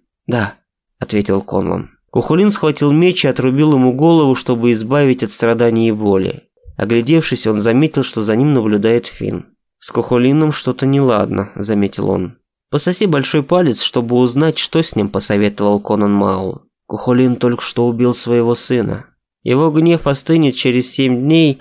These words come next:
а сейчас, если я или кто-то из нас попадёт ему под руку, он уничтожит нас всех», — пожевав палец, произнёс Финн.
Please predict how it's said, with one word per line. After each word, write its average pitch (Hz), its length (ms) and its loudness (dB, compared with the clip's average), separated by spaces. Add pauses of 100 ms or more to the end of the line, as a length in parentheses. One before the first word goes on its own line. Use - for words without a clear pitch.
а 127 100 -2
сейчас, 156 580 -2
если 135 300 0
я 131 400 2
или 110 220 2
кто-то 135 340 -2
из 120 180 2
нас 139 300 0
попадёт 120 460 -2
ему 123 180 2
под 151 240 0
руку, 135 380 -2 (160)
он 147 260 0
уничтожит 120 800 0
нас 117 200 0
всех», — - 600 -4 (120)
пожевав 107 440 -2
палец, 127 380 -2
произнёс 101 520 -2
Финн. - 360 -8